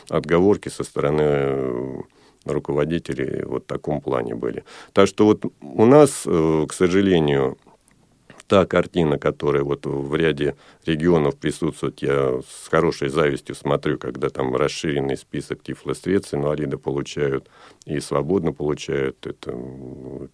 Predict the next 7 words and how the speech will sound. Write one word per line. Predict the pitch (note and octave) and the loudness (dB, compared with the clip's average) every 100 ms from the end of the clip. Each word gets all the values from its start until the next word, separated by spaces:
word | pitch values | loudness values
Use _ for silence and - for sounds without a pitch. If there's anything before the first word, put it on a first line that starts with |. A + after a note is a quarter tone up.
| _ - | _ -20
знаете | C#2+ D2 C2 B1 | -6 -2 -2 -4
прекрасно, | - - - C2 - - - _ _ | -12 -12 -8 -8 -8 -14 -16 _ _
по | C2+ C2 | -8 -4
России | C#2 C2+ - B1+ - - - - | -4 -6 -6 -6 -8 -14 -20 -14
достаточно | - D2 D2+ C#2+ - | -10 -4 -2 -2 -2
много | D2+ C2+ B1 | -2 -2 -4
таких, | - C2 C2 - | -6 -8 -10 -16